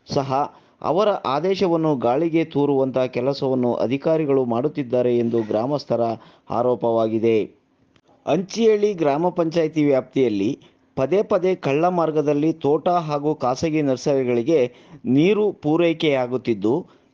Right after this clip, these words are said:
ಗ್ರಾಮಸ್ಥರೇ ಕಳ್ಳ ಮಾರ್ಗವನ್ನು ಕಂಡುಹಿಡಿದರೂ ಸ್ಥಳಕ್ಕೆ ಬಾರದ ಅಧಿಕಾರಿಗಳು ಎಂದು ಗ್ರಾಮಸ್ಥರು ಅಧಿಕಾರಿಗಳ ವಿರುದ್ಧ ಇಡೀ ಶಾಪ ಹಾಕುತ್ತಿರುವುದು ನಿಜಕ್ಕೂ ಖಂಡನೀಯ ಎಂದು ಗ್ರಾಮಸ್ಥರ ಆರೋಪವಾಗಿದೆ.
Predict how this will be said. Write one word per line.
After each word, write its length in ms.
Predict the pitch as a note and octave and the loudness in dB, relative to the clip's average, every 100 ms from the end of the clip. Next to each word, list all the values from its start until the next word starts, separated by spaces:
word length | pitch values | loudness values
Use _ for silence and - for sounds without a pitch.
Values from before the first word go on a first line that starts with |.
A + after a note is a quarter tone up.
| - | -2
ಗ್ರಾಮಸ್ಥರೇ 720 | B2 C#3 G3+ G#3+ G#3 G#3 G#3 | 0 0 0 -2 -2 0 0
ಕಳ್ಳ 260 | G3+ D3+ E3+ | 0 0 0
ಮಾರ್ಗವನ್ನು 680 | E3+ E3 D#3 D3+ D3+ D3+ D3 | 0 0 0 0 0 0 -2
ಕಂಡುಹಿಡಿದರೂ 960 | C3 C3 D3+ C#3 C3+ A#2+ A#2+ D#3+ - | -2 -2 -2 0 0 0 2 0 -2
ಸ್ಥಳಕ್ಕೆ 520 | - - C3 E3+ E3+ F3 | -10 -2 0 0 -2 -2
ಬಾರದ 600 | D3 C#3+ C#3+ C#3 C3+ - - _ - | 0 0 0 0 0 -6 -18 _ -4
ಅಧಿಕಾರಿಗಳು 720 | C3+ F3 F#3 F3 D3+ D3+ D3+ | -2 0 2 2 2 2 2
ಎಂದು 320 | C#3 C3 C#3+ | 2 2 0
ಗ್ರಾಮಸ್ಥರು 760 | C3 A#2+ C3+ D#3 D#3 C#3 C3+ A#2 - - - | 2 0 0 -2 0 2 2 2 -2 -14 -4
ಅಧಿಕಾರಿಗಳ 720 | A#2 D#3 F3 E3+ D#3+ D#3 C#3 | -2 0 2 0 2 2 2
ವಿರುದ್ಧ 400 | C3+ B2+ C#3 A#2+ C3 C3+ - | 2 2 0 2 0 0 -2
ಇಡೀ 240 | B2+ D3+ | 0 0
ಶಾಪ 280 | F3 D3+ C#3 | 0 0 0
ಹಾಕುತ್ತಿರುವುದು 1120 | C3+ A#2+ B2 B2 A2+ B2 A2+ A2 D#3 C3+ - - _ _ A#2+ | -2 -2 -4 -4 -4 0 0 0 0 0 -2 -12 _ _ -4
ನಿಜಕ್ಕೂ 560 | C3 E3 E3 F3 F#3 - _ - | 0 0 0 0 -2 -6 _ -6
ಖಂಡನೀಯ 520 | C#3+ E3 F3 E3 D#3 C#3+ | -2 0 0 2 2 4
ಎಂದು 200 | B2+ C#3 | 2 0
ಗ್ರಾಮಸ್ಥರ 560 | C#3+ A#2+ B2+ C3 - C#3+ B2 - - _ | 0 0 0 -2 -2 0 0 -2 -8 _
ಆರೋಪವಾಗಿದೆ. 920 | A#2 B2 C3 B2 A#2 A#2 A2+ A2 A2 | -4 -2 -2 0 0 0 0 0 0